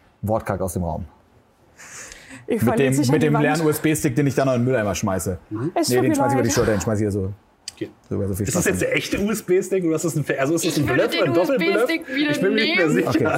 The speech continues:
Speaker 1: Okay.
Speaker 4: Nee, ich hab das ja schon draufgespielt.
Speaker 3: Okay, dann, äh, nimmst du
Speaker 1: Dann
Speaker 3: den
Speaker 1: fängst du
Speaker 3: mit?
Speaker 1: den einfach aus der Luft, während ich ihn
Speaker 3: Äh, Liz, du hast jetzt sehr gut gewürfelt eben. Du bleibst noch eine Sekunde stehen und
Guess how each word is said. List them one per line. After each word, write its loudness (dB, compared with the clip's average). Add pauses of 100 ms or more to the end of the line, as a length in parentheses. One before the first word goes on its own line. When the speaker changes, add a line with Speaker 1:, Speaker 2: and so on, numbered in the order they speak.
(120)
Speaker 1:
Okay. -8
Speaker 4:
Nee, 0
ich 0
hab -4
das -6
ja -2
schon -4 (540)
draufgespielt. -2 (920)
Speaker 3:
Okay, 0
dann, 2
äh, 0
nimmst 0
du 0
Speaker 1:
Dann 4
Speaker 3:
den 0
Speaker 1:
fängst 2
du 4
Speaker 3:
mit? 2
Speaker 1:
den -2
einfach 0
aus -2
der 0
Luft, -2
während 0
ich -2
ihn 0
Speaker 3:
Äh, 0
Liz, -2 (240)
du -4
hast 0
jetzt 2
sehr 2
gut 0
gewürfelt -2
eben. -14
Du -20 (680)
bleibst 2
noch 0
eine 2
Sekunde 2
stehen -4 (1120)
und 0